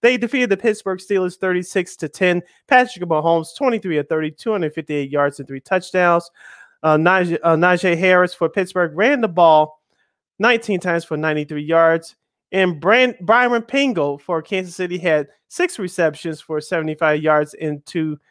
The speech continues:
touchdowns. Lakina, I did check out the highlights this morning.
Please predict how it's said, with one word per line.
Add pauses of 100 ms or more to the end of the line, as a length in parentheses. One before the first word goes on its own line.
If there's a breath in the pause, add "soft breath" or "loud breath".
(140)
touchdowns.
Lakina, (580 soft breath)
I
did
check
out
the
highlights
this
morning.